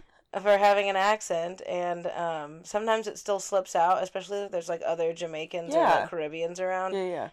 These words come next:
Speaker 1: And they would pick up on it in the airport and, like, around, and I was like, "Oh, this is kinda cool." Like, no one's ever, like, known what I'm talking about whenever I slip up and say something super fucking Jamaican before, so this is kinda sick.
Speaker 2: That's fun.
Speaker 1: Yeah.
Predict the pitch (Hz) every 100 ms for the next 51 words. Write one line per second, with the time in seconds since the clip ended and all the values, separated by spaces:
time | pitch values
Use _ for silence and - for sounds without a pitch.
0 | _ 170 180 175 170 165 - 180 175 -
1 | 180 175 - 170 170 160 165 127 156 151
2 | 156 151 - - - - - 143 143 -
3 | - - - - - - 262 269 233 302
4 | - 247 - 160 156 220 208 185 180 180
5 | 208 208 208 208 190 180 - _ _ _
6 | _ _ _ - 190 185 180 185 202 208
7 | 196 185 _ _ - - 180 208 214 196
8 | 190 175 190 185 185 185 - 185 - 170
9 | - 175 175 - 180 185 185 180 160 -
10 | 190 185 190 190 185 185 180 175 175 202
11 | 185 156 147 143 110 90 - 160 185 -
12 | 147 - 135 - 165 175 196 320 - -
13 | 220 220 320 415 415 392 262 254 277 190
14 | - 156 170